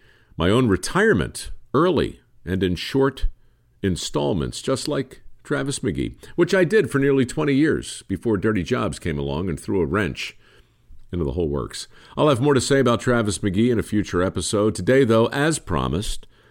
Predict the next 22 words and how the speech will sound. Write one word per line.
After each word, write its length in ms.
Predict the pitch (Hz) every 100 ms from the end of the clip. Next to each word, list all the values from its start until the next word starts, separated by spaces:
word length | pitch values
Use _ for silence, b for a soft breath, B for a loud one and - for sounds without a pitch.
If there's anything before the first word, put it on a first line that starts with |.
| b
a 60 | 76
new 160 | 147
format 540 | 196 - 98 82 80 98
for 140 | -
The 80 | 80
Way 180 | 78 71
I 140 | 67
Heard 200 | 73 135
It. 300 | 151 - - b b b
I'm 120 | 80
posting 640 | - 160 - 165 160 160 B B B B B B -
the 120 | 110
audio 420 | - 143 156 147
version 460 | 92 95 95 85 92
of 160 | 73
my 160 | 82 80
book 680 | 69 - 120 58 - - -
right 260 | - 95 92
here 300 | 87 101 90
on 80 | 82
the 80 |
podcast 720 | - 80 76 71 73 69 -